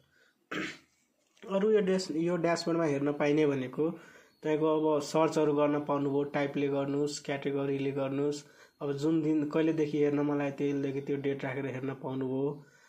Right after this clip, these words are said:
अब नामले सिधै सर्च गरेर नि हेर्न पाउनुहुन्छ। अर्को छ प्रोडक्सन आइटमहरूको छुट्टै हेर्न पाउने।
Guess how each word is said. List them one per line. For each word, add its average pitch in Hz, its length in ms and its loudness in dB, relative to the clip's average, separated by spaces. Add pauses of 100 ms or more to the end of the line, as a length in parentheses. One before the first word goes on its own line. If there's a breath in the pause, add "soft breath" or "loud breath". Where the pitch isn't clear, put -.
(200 loud breath)
अब 147 80 -4
नामले 156 400 2
सिधै 151 300 0
सर्च 143 240 -2
गरेर 139 420 -2
नि 156 280 -2
हेर्न 135 260 -4
पाउनुहुन्छ। 135 500 -4 (640 loud breath)
अर्को 170 200 -2
छ 185 100 -6
प्रोडक्सन 170 560 0
आइटमहरूको 156 440 0
छुट्टै 147 320 -2
हेर्न 139 240 0
पाउने। 139 580 -2